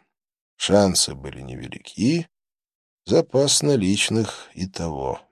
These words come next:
меньше. И хотя я случайно обнаружил источник дохода в виде посредничества между иностранцами и чёрным рынком —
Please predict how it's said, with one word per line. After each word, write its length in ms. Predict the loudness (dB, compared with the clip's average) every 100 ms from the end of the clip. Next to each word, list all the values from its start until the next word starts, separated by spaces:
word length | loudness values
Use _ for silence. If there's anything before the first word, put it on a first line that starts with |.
| -14
меньше. 640 | -10 -6 -6 -4 -4 -6 -14 _ _ _ _ _ _ _ _ _ _ -6
И 60 | 0
хотя 300 | 4 6 6
я 60 |
случайно 640 | 6 2 4 6 6 6 4
обнаружил 580 | 2 2 4 4 2 0
источник 580 | 0 2 2 2 0 2
дохода 520 | 2 4 4 2 2
в 60 |
виде 320 | 2 2 2 0
посредничества 920 | 0 0 2 2 2 -2 -2 -4 -2
между 380 | 0 0 0 -2
иностранцами 960 | 0 0 0 0 0 -2 -4 -4 -4
и 40 | -4
чёрным 480 | -2 -2 -2 -4
рынком — 600 | -2 -2 -2 -6 -8 -10